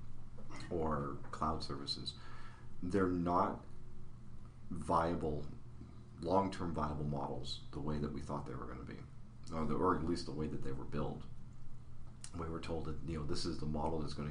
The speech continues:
carry you in perpetuity into the future and everybody's gonna love you for it. And now you're seeing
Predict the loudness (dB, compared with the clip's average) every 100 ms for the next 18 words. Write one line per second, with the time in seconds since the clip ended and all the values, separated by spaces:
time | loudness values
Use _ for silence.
0 | 0 0 2 0 0 0 0 0 0 2
1 | 0 0 -2 0 0 0 -2 -2 0 0
2 | 0 0 2 4 4 2 0 0 0 -2
3 | -2 -2 -4 -4 -4 -4 -4 0 2 2
4 | 0 0 0 0 0 -2